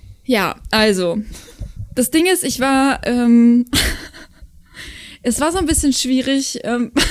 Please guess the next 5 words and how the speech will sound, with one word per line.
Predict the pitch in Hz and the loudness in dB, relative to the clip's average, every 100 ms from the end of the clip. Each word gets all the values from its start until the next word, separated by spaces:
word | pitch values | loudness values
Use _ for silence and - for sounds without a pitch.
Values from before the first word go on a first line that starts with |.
| - - - - - - 320 - | -4 -12 -16 -14 -16 -14 -18 -18
<laughs> | - - - - - - - - - | -20 -18 -16 -16 -14 -14 -16 -18 -4
also | 262 277 | 0 0
ich | 254 | -2
hab | 302 349 | -4 -4
auch, | - 262 | -6 -6